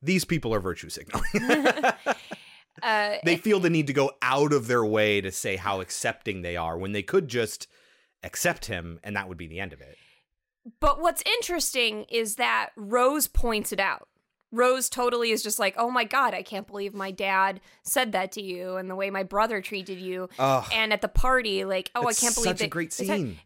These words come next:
Speaker 2: and all of these things, it's really fascinating when you consider the fact that she's acting this entire time.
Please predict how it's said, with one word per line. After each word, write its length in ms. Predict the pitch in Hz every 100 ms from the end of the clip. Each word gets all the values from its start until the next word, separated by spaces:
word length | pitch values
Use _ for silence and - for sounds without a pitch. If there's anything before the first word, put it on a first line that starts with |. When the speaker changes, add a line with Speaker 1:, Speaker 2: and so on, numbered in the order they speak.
| _
Speaker 2:
and 340 | 254 240 233 - -
all 300 | 262 339 403
of 80 | 254
these 280 | 247 233 -
things, 720 | 339 330 185 185 196 240 -
it's 180 | - -
really 380 | 214 233 311 320
fascinating 840 | - 262 247 247 254 220 202 196
when 120 | 196 196
you 60 |
consider 480 | 196 202 - 214 214
the 100 | 202
fact 300 | 214 196 196
that 120 | 202
she's 380 | - - 208 185 -
acting 520 | 190 185 - 302 302
this 160 | 339 330
entire 420 | 349 349 349 370
time. 300 | 392 370 381